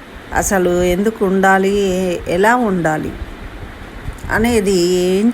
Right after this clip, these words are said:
చేస్తే మనకు పుణ్యం కలుగుతుందా, అసలు ఏంటి దానివల్ల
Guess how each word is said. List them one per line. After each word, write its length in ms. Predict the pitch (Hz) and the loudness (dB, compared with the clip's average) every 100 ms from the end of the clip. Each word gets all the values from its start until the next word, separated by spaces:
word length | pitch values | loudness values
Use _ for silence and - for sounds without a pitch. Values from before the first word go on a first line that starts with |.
| 254 | 2
చేస్తే 460 | 208 202 - 220 | 2 0 0 2
మనకు 760 | 220 190 196 185 262 226 156 160 - - - - - | 2 0 0 0 2 2 2 -4 -8 -14 -16 -14 -4
పుణ్యం 340 | 196 220 262 254 | 0 2 2 4
కలుగుతుందా, 680 | 208 202 190 190 190 180 180 | 4 4 2 0 0 2 4
అసలు 440 | 180 180 202 180 | 2 0 0 -2
ఏంటి 540 | 180 170 196 233 220 165 | 0 2 2 2 0 0
దానివల్ల 840 | 175 165 170 165 170 196 220 170 | 0 0 0 0 2 2 2 0